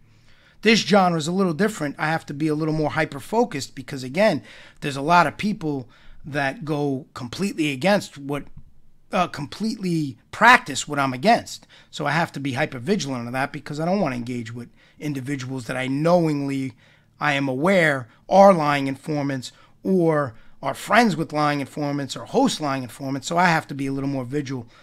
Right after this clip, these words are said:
And that's why I pulled the reins back months and months ago, uh, from certain shows because I seen the engagement with these lying informants. And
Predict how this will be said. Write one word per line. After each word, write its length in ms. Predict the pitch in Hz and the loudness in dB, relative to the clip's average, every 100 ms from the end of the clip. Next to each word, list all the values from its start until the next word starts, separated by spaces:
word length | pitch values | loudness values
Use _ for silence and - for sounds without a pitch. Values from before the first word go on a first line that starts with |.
| - - - | -20 -20 -12
And 160 | 147 139 | -4 -2
that's 240 | 139 - | -4 -4
why 240 | 139 127 123 | -2 -2 -2
I 120 | 120 | -4
pulled 280 | - 156 135 | -8 -10 -6
the 80 | |
reins 300 | 135 143 131 | -4 -4 -4
back 320 | 113 131 127 131 | -4 -4 -4 -6
months 380 | 135 143 135 | -4 -4 -6
and 100 | 127 | -6
months 280 | 123 139 135 | -4 -4 -6
ago, 300 | 117 110 - - - - - - - - - | -10 -12 -14 -16 -20 -20 -20 -20 -20 -20 -18
uh, 360 | 120 107 98 98 _ _ _ _ _ _ _ - | -16 -14 -18 -20 _ _ _ _ _ _ _ -16
from 180 | - 131 | -10 -6
certain 300 | - 156 - | -4 -6 -6
shows 360 | - 147 131 | -4 -2 -4
because 340 | 110 123 131 127 | -8 -12 -10 -8
I 100 | 123 | -6
seen 560 | - 151 139 131 117 - - | -6 -4 -4 -4 -6 -12 -12
the 140 | - 135 | -6 -4
engagement 680 | 127 143 143 120 123 120 - | -4 -4 -4 -4 -8 -10 -14
with 120 | 117 | -12
these 160 | 123 | -10
lying 240 | 127 123 120 | -6 -6 -8
informants. 640 | 110 - 127 120 113 - | -12 -10 -8 -8 -8 -12
And 340 | 110 101 107 | -14 -14 -12